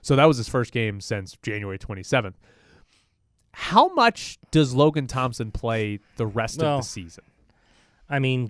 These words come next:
Speaker 2: given their injury issues, I'd make sure he's a little sharp. I make, I'd make sure he's somewhat sharp given their injury issues, and it, we've seen that these goalies can go down at any minute, so I wouldn't be playing them one out of every eight or nine.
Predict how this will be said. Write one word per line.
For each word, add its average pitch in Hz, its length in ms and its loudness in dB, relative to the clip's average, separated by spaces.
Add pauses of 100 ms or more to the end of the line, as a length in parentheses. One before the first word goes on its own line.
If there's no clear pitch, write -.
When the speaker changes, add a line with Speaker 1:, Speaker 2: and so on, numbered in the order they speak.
Speaker 2:
given 156 300 0
their 113 160 0
injury 107 440 -2
issues, 95 320 -8
I'd 98 180 -6
make 107 220 -6
sure - 180 -6
he's 101 180 -4
a 101 60 -6
little 98 220 -6
sharp. 120 480 0 (680)
I 107 140 -8
make, 117 360 -4
I'd 139 140 -2
make 139 140 0
sure 143 180 -6
he's 120 120 -4
somewhat 127 340 -2
sharp 127 320 0
given 110 220 -2
their 107 100 -6
injury 113 340 -4
issues, 110 300 -10
and 107 240 -10 (440)
it, 113 180 -2
we've 113 180 -2
seen 135 260 -2
that 110 100 -4
these 104 160 -6
goalies 123 360 -2
can 110 120 -8
go 110 120 -4
down 110 240 -4
at 104 120 -8
any 110 180 -6
minute, 110 320 -6
so 101 360 -8 (640)
I 113 120 -2
wouldn't 123 260 0
be 110 80 -4
playing 117 320 -2
them 107 180 -6
one 117 140 -4
out 113 140 -2
of 104 100 -6
every 104 340 -6 (180)
eight 120 200 -4
or 104 80 -6
nine. 107 480 -4